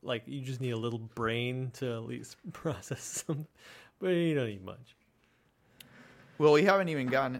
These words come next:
Speaker 2: uh, I'll save that for the video game show.
Speaker 1: All right. Well, let's get to next week's movie. Um, I, I'm, I'm, I'm torn. Uh, I, it, right before the podcast, I pitched,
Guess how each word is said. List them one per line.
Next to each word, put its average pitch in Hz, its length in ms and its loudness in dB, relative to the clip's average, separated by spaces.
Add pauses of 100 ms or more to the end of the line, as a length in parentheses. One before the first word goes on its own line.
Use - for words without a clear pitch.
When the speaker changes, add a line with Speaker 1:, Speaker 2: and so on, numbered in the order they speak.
Speaker 2:
uh, 123 360 0
I'll 117 100 -4
save 127 220 -4
that 113 180 -2
for 117 80 -8
the 113 100 -10
video 117 260 -8
game 120 200 -10
show. - 160 -14 (500)
Speaker 1:
All 117 80 2
right. 90 180 -2 (420)
Well, 156 300 6 (320)
let's 165 160 -2
get 170 160 2
to 156 100 -2
next 135 220 0
week's 123 460 -4
movie. 117 560 -2
Um, 123 500 2
I, 147 180 2
I'm, 165 480 2 (340)
I'm, 151 240 -4 (580)
I'm - 140 4
torn. 104 420 0 (1300)
Uh, 120 480 4 (1800)
I, 120 220 -6 (180)
it, 143 200 -6 (160)
right 156 200 0
before 143 220 -2
the 131 80 -2
podcast, 123 640 2
I 120 240 0 (240)
pitched, - 440 -2